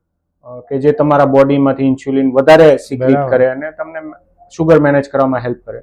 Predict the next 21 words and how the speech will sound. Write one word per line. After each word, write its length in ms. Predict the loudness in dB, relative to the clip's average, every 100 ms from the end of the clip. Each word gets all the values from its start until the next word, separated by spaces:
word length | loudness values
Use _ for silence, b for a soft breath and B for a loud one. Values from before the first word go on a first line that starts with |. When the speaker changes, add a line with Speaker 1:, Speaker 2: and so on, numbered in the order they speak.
| _ _ _ _ _
Speaker 1:
પણ 100 | -8
ટાઇપ 380 | 2 4 4 4
વન 140 | 2
માં 180 | 4 4
તમે 240 | 4 2 2
ઇન્જેક્શન 500 | 0 -2 -10 _ 0
Speaker 2:
ઇન્જેક્શન. 500 | 4 4 4 2 0
Speaker 1:
ફોર્મમાં 400 | 0 -2 -2 -8
લો 80 |
છો. 260 | -12 _ _ _ _ _ _ _ _ _ _ 2
ટાઇપ 320 | 2 2 4
વન 200 | 4 6
ની 140 | 4
ચેલેન્જ 440 | 4 4 4 4 0
એવી 240 | -2 -6
છે 420 | -4 -2 -4 -12 _
કે, 420 | -4 0 2 2 -2 -6 _
અ, 80 | -6 -2 0 0 -2 _ _ _ _ _ _ _
તમે 200 | -2 0
જ્યારે 260 | 2 2 2
ગોળીથી 560 | 4 8 6 4 -2